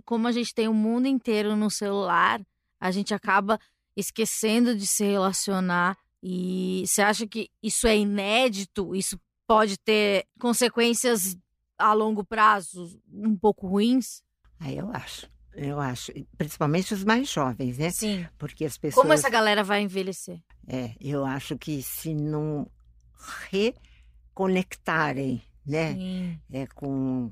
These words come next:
Speaker 2: com a vida real e com as
Speaker 1: Sim.
Speaker 2: pessoas reais, eu acho que que tem um nível de solidão muito grande. Enganoso, hein?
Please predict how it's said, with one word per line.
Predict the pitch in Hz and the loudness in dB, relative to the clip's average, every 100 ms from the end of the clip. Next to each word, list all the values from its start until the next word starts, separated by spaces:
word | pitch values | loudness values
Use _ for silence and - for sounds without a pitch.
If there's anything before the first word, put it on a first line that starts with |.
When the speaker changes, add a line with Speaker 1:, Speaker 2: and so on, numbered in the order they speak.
| - | -6
Speaker 2:
com | 135 | -6
a | |
vida | 120 151 147 | -4 -4 -2
real | 139 135 139 156 160 147 135 | -2 -2 0 0 2 0 -2
e | 139 | -6
com | - 143 | -8 -10
as | |
Speaker 1:
Sim. | - | -8
Speaker 2:
pessoas | 151 143 156 139 | -6 -6 -4 -6
reais, | - 139 127 135 156 160 | -8 -10 -8 -8 -6 -4
eu | 170 | -4
acho | 156 - | -6 -10
que | - 170 - - - - | -16 -20 -20 -20 -20 -20
que | - 151 143 151 - - | -12 -6 -6 -6 -10 -18
tem | - 151 | -6 -4
um | |
nível | 156 151 156 | -2 -4 -6
de | - | -6
solidão | - 151 156 165 | -4 -2 -2 -4
muito | 170 196 208 185 - | 0 2 2 0 -4
grande. | 139 233 123 117 - - - | -6 -6 -8 -8 -14 -14 -2
Enganoso, | 175 220 196 185 160 131 151 | 0 2 2 2 2 0 -2
hein? | 160 | -2